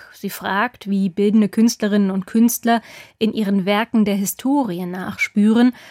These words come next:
ob Kunst historische Daten und Fakten auf eine ganz andere ästhetische Art greifbar machen kann. Und sie zeigt, wie eine Literatin mit der jüngsten Geschichte in Dialog tritt.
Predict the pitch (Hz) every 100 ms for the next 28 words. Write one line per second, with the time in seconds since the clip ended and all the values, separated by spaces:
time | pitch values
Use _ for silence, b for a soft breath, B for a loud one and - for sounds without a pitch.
0 | B B _ - - - _ - 233 302
1 | - - - - - 190 - 202 208 -
2 | 196 196 208 202 208 - - 233 - 220
3 | 202 - 208 214 208 - 220 233 240 233
4 | 233 190 - 226 226 202 208 - 185 -
5 | 190 247 277 208 208 202 208 226 240 247
6 | B B B B _ 240 247 277 - 233
7 | 277 - 226 214 208 202 196 190 175 185
8 | 226 - 233 220 202 208 196 240 226 -
9 | 214 226 - 226 - - 185 185 190 180
10 | 185 269 - - - - -